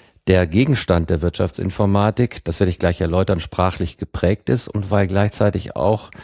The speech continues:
die Wirtschaftsinformatik als eine Disziplin, die interdisziplinär konstituiert ist, vor der Aufgabe steht,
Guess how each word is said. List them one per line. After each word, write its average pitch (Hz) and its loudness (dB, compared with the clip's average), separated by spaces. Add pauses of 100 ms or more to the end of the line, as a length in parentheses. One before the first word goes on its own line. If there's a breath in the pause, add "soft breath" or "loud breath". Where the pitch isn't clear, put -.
(880 loud breath)
die 98 0
Wirtschaftsinformatik 101 0
als 85 -4
eine 98 2
Disziplin, 110 0 (500 loud breath)
die 98 2 (100)
interdisziplinär 110 2
konstituiert 101 -4
ist, 107 -4 (120)
vor 95 -2
der 95 0
Aufgabe 98 -2
steht, 95 -2